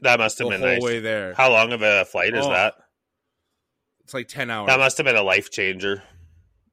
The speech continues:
Speaker 2: Dude, it was unbelievable. We got, like, the, the, the seats recline all the way into, like, a bed.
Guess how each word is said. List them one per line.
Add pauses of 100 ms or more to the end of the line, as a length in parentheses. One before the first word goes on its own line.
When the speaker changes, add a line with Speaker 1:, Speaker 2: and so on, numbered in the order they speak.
(920)
Speaker 2:
Dude,
it
was
unbelievable.
We
got, (360)
like,
the,
the,
the
seats
recline
all
the
way
into,
like,
a
bed.